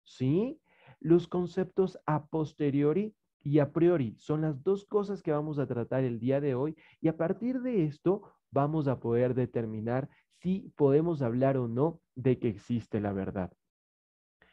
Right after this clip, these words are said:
Y luego de eso yo les voy a enviar una fotito de un texto de Karl Popper sobre el avance de los conocimientos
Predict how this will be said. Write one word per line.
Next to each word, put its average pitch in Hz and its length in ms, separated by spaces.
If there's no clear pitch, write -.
Y 240 340
luego 214 400
de 160 140
eso 147 260
yo 143 160
les 143 160
voy 139 160
a 143 40
enviar 127 260
una 135 200
fotito 175 640
de 120 140
un 135 220
texto 127 420
de 101 160
Karl 120 360
Popper 147 580
sobre 156 880
el 151 180
avance 156 680
de 110 120
los 107 180
conocimientos 170 960